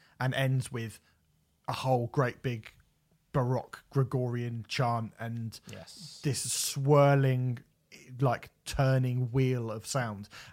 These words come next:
Speaker 1: Um, uh, but,
Speaker 2: I mi-,
Speaker 1: but
Speaker 2: I
Speaker 1: again,
Speaker 2: might
Speaker 1: in
Speaker 2: agree with him, actually, in, in
Speaker 1: Mm,
Speaker 2: terms of it's the
Speaker 1: but
Speaker 2: best example of that. Yes.
Speaker 1: Yeah, of that. I mean, he said because of, like, initially when Martin Gore brought it,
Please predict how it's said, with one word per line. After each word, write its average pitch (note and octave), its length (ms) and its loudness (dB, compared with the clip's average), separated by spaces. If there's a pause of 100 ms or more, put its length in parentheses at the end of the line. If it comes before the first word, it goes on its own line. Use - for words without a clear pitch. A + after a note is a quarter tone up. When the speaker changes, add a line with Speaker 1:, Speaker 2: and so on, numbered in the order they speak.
Speaker 1:
Um, E3 360 8 (880)
uh, D3+ 320 6 (140)
but, F3 60 8
Speaker 2:
I - 20 4
mi-, C#3+ 60 2
Speaker 1:
but D3+ 140 8
Speaker 2:
I D3 80 8
Speaker 1:
again, D#3 160 8
Speaker 2:
might D#3 200 10
Speaker 1:
in E3 60 0
Speaker 2:
agree C3+ 220 0
with A2+ 160 -10
him, G#2 180 -10
actually, G2+ 400 -12 (440)
in, B2 180 -6
in E3 100 8
Speaker 1:
Mm, D#3+ 40 8
Speaker 2:
terms B2+ 160 4
of B2 100 -8
it's - 100 -12
the D#3+ 80 6
Speaker 1:
but D#3+ 80 0
Speaker 2:
best - 180 -8
example A2+ 420 -10
of A2+ 200 -12
that. F#2 380 -16
Yes. - 240 -18 (180)
Speaker 1:
Yeah, D3+ 280 2
of B2 160 0
that. A#2+ 220 2
I D3 60 2
mean, E3 180 6
he D#3+ 180 2
said D3+ 320 4 (140)
because D#3+ 400 2
of, D3+ 260 2 (1200)
like, D#3 160 2
initially D#3+ 400 4
when C#3 120 6
Martin C3+ 260 4
Gore C3+ 200 4
brought C3 220 0
it, C#3+ 140 -12